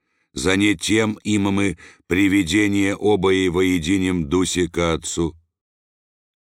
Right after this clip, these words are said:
Тем же убо к тому несте странни и пришельцы, но сожители святым и приснее Богу.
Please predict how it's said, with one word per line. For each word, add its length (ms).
Тем 340
же 180
убо 320
к 80
тому 340
несте 500
странни 680
и 160
пришельцы, 840
но 160
сожители 720
святым 680
и 140
приснее 720
Богу. 480